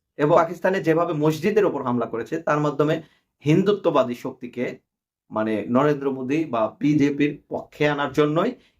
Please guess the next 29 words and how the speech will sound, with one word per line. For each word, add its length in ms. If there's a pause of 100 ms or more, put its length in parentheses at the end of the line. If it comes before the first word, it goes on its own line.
(120)
এই 200
যুদ্ধ 300
বলে 380 (200)
আমি 240
মনে 340
করি। 300 (300)
এবং 260 (160)
এই 160
হামলার 460
তিন 180
নম্বর 220
কারণ 220
হচ্ছে, 500 (1000)
পেহেলগাম 440
হামলায় 560
যেহেতু 640
পাকিস্তান 540
অস্বীকার 420
করেছে 440
যে 140
পাকিস্তান 640 (380)
এই, 320
আহ, 440
হামলায় 520
জড়িত 300
না 360
এবং 420 (220)
সূক্ষ্ম 400
তদন্তে 640